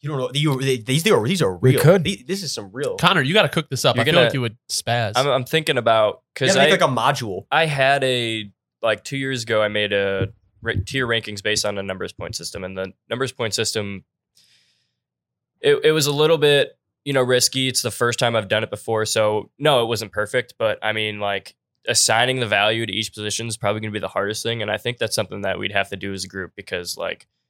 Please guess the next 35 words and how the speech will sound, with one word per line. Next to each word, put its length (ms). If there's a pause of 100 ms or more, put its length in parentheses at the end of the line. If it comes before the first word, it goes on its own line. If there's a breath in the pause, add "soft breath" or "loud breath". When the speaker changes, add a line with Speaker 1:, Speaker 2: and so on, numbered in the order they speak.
(880)
Speaker 4:
what, 240
what 180
would 180
you 100
give 420 (300)
the 80
quarterback's 760
overall 460
effect 380
on 340 (280)
a 80
certain 300
N 120
F 100
L 100
game 260
has 300
to 40
be 100
huge 500
because 320
he's 200
got 200
the 80
ball 180
every 240
single 220
time 340
and 60
he's 120
making 260
all 220
the 60
plays 400
and 140